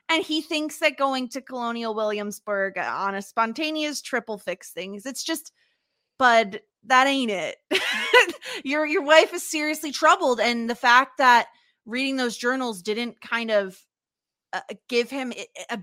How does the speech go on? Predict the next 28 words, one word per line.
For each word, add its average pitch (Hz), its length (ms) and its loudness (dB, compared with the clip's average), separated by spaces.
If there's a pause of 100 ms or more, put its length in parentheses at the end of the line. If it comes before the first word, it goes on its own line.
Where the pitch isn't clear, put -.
(100)
better 233 360 2
inkling 330 640 -6 (140)
on, 311 300 0
on 233 280 -2
why 202 260 4
she 202 260 -6
is 190 180 -8
the 220 100 -6
way 208 140 -6
she 226 220 -8
is, 220 140 -6
is 233 120 -12
troubling 247 460 -4
to 262 120 -10
me 247 200 -4
as 196 180 -6
well. 214 500 4 (540)
Um, 214 640 0 (120)
but 247 200 6
let's, - 320 4
let's 339 200 0
pivot 294 300 0
a 269 60 2
little 247 220 0
bit 240 180 -2
more. 208 440 0 (260)
I 285 100 0
ki-, - 100 -2